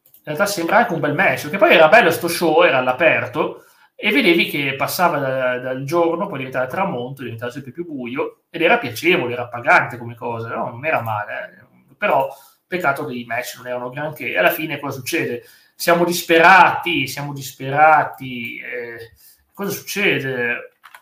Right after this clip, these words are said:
Eh, come facciamo? Arriva Hulk Hogan che sfida Yokozuna così a casaccio, senza nessun motivo, senza title shot, eh, Yokozuna tanto è fortissimo e tutto,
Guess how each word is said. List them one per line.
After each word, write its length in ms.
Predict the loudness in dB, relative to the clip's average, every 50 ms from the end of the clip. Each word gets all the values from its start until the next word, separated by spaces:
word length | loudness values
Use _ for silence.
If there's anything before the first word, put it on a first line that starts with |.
| -20 -16 _
Eh, 260 | -6 -6 -4 -4 -4
come 220 | -4 -6 -6 -4 -4
facciamo? 680 | -6 -4 0 4 4 4 4 4 0 -2 -4 -6 -4
Arriva 320 | 0 2 2 4 4 4
Hulk 200 | 2 2 0 2 4
Hogan 580 | 6 8 8 6 6 6 6 4 4 4 2
che 100 | -2 -6
sfida 440 | -8 -8 -8 -6 -2 0 2 2 2
Yokozuna 580 | 2 0 -2 -4 -4 -6 -4 -4 -4 -4 -4 -4
così 240 | -6 -6 -4 -4 -4
a 60 | -4
casaccio, 440 | -4 -2 0 0 0 0 0 -6 -10
senza 240 | -12 -12 -12 -14
nessun 440 | -14 -14 -14 -14 -14 -12 -12 -12 -14 -14 -18
motivo, 680 | -20 -20 _ -20 -16 -14 -14 -14 -14 -16 -16 -16 -16 -16 -16
senza 340 | -16 -14 -12 -12 -12 -12 -14 _ _ _ _ _ _ _ _
title 340 | -6 -4 -4 -4 -2 -4 -4
shot, 480 | 0 2 4 4 4 4 2 0 -2 -2
eh, 400 | 0 0 0 -2 -2 -4 -6 -6 -10 -12 -14 -14 -16 -16
Yokozuna 800 | -16 -12 -10 -10 -6 -4 -2 -2 -2 -2 -4 -6 -8 -10 -10 -6
tanto 380 | -4 -2 -2 -4 -4 -8 -14 -18
è 360 | -20 -20 -20 -20 -20 -20 -20 -20
fortissimo 760 | -18 -18 -16 -12 -10 -8 -6 -4 -4 -4 -4 -6 -6 -6 -8
e 40 | -8
tutto, 720 | -8 -8 -8 -8 -8 -8 -6 -2 -2 -2 -2 -4 -8